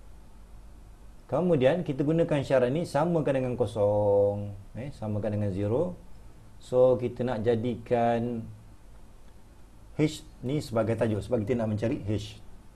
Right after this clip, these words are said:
So, kita boleh tulis three H squared over four equals to A squared. Okey, kemudian kita jadikan H ni sebagai tajuk. Kita akan buat,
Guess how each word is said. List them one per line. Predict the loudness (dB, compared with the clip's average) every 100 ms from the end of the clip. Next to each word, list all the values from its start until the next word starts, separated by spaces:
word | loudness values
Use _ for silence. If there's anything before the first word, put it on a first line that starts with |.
| -20 -20 -20 -20 -20 -18
So, | -8 -4
kita | -2 0
boleh | 0 0
tulis | 2 2 0 -6 -4
three | -2 0 2 2 2 0
H | 0 -2 -2 -10 -16 -18 -16 -16
squared | -14 -4 -2 -2 -4 -4
over | -2 -2 -4 -4
four | 0 2 0 -8 -18 -20 -20 -16 -6
equals | -6 -4 0 2 2 0 -4
to | -2 -2 -2
A | -2 -2 -2
squared. | -4 -4 -4 -6 -16 -18 -18 -18 -18 -18 -18 -12 -10
Okey, | -10 -8
kemudian | -8 -2 -2 -2
kita | -4 -4
jadikan | -2 -4 -2 -2 0 -2 -4 -2
H | -2 -2 -6
ni | -4 -4
sebagai | -4 -4 -4 -4 -4
tajuk. | -6 -6 -4 -2 -2 -4 -12 -18 -20 -20 -20 -18 -12
Kita | -10 -8 -6
akan | -4 -4
buat, | -2 -2